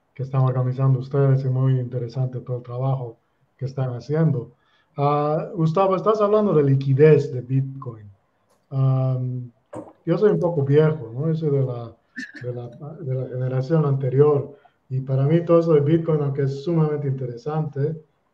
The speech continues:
ah, todavía me, me cuesta, me cuesta entender el modelo de liquidez.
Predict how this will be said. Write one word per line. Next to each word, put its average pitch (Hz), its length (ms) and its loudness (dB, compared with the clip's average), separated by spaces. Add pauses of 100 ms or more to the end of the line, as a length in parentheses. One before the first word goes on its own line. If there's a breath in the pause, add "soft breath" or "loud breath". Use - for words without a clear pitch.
(120)
ah, 120 600 -14 (440)
todavía 143 340 4
me, 175 140 2
me 143 260 -4
cuesta, 156 580 -2
me 131 140 -2
cuesta 190 320 -4
entender 160 400 -2
el 151 100 2
modelo 135 360 0
de 120 80 -6
liquidez. 127 720 -4